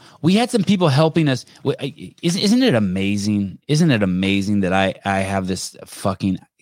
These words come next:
crazy fucking podcast that's just skyrocketing to the moon? I can't get one fucking person to help me. One person who would be interested in working with me, uh, the, the guy who is the, uh, executive director of CrossFit Media, the fastest growing chain on the history of the planet.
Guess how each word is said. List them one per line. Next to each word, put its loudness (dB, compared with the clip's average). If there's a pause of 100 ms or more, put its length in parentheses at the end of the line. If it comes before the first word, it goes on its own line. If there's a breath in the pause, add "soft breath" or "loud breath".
(140)
crazy 0
fucking -2
podcast -2
that's -4
just 0
skyrocketing 0
to -2
the -2
moon? 0
I 0
can't -4
get -6
one -4
fucking -6
person -4
to -4
help -8
me. -6 (1900)
One 2
person 0
who 0
would 2
be 0
interested -2 (240 loud breath)
in 0
working 2
with 0
me, 2 (320 soft breath)
uh, 0
the, -6
the -2
guy 2
who 0
is 0
the, 0
uh, 0
executive -2
director 0
of -4
CrossFit 0
Media, 0
the -2
fastest -2
growing 0
chain -2
on -2
the -4
history -4
of -4
the -4
planet. -6